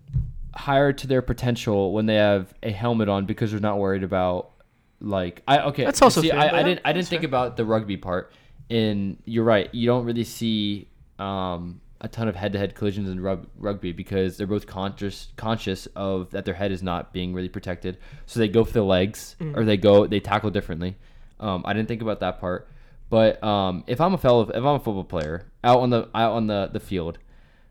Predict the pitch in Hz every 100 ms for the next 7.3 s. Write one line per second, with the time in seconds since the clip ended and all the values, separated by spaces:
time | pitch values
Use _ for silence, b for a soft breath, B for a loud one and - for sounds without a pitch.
0 | _ 104 101 95 95 - 156 - 92 90
1 | - 120 117 110 107 95 - - - -
2 | - 107 98 - 107 104 101 123 123 98
3 | 90 95 98 110 104 110 113 127 110 -
4 | _ - - - _ - 131 175 139 104
5 | - - _ _ 127 - 170 127 107 113
6 | 127 127 - 156 180 175 123 98 107 95
7 | 82 76